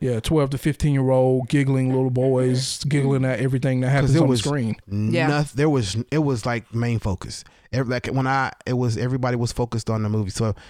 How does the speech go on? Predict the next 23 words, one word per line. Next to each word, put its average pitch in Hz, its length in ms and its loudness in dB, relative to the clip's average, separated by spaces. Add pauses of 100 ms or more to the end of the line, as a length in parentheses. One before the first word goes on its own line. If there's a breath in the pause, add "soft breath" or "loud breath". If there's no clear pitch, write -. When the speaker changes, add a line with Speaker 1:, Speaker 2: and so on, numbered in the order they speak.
(340 loud breath)
Speaker 2:
if 131 180 -2
there 127 180 0
was 131 300 0
something 139 320 -4
funny, 135 300 -2
funny, 131 300 -2
haha, 131 460 0 (340 loud breath)
like, - 400 -6 (400)
when 110 760 -2 (280)
the 113 140 -4
dude, 117 440 0 (180)
if 113 160 -4
he 113 60 -2
uses 110 340 0
electric 107 340 -4
power 107 240 -2
so 110 160 -4
much, 110 320 -4 (320 loud breath)
he's, 113 400 -2
yeah, 110 400 0 (400)
he 117 180 0
becomes 107 360 -2
dumb. 117 380 -2